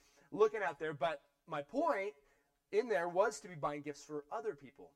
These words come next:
That was why my parents gave me the money. They, the, the interesting part is, as a kid,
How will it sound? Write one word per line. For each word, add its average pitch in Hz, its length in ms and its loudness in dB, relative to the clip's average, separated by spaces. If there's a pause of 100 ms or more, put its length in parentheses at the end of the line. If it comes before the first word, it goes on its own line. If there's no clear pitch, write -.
(140)
That 196 160 -2
was 185 120 -8
why 180 160 0
my 175 120 -6
parents 165 280 -12
gave 170 160 -12
me 156 80 -12
the 139 80 -10
money. 156 240 -8
They, 160 160 -10 (440)
the, 170 200 -14 (300)
the 160 260 -14
interesting 233 480 -12
part 151 280 -6
is, 147 100 -12
as 143 140 -6
a 135 60 -18
kid, 175 440 -6